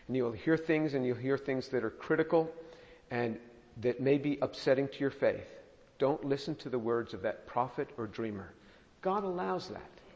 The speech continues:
to test your faith, to see if you really love him with all your heart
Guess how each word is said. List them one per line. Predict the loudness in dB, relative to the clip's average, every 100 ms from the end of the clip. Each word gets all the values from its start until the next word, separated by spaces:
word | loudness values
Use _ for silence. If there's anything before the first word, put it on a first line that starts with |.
| -20 -20 -20 -10
to | -10
test | -4 -2 -2 -2
your | -6
faith, | -2 -2 -2 -12 -20 -20 -20 -12
to | -10
see | -8 0 0 0 -4
if | -10 -6
you | -6 -2
really | 0 2 2 2
love | 4 2 0
him | -8 -8 -8
with | -6 2
all | 4
your | 4 2
heart | 2 2 2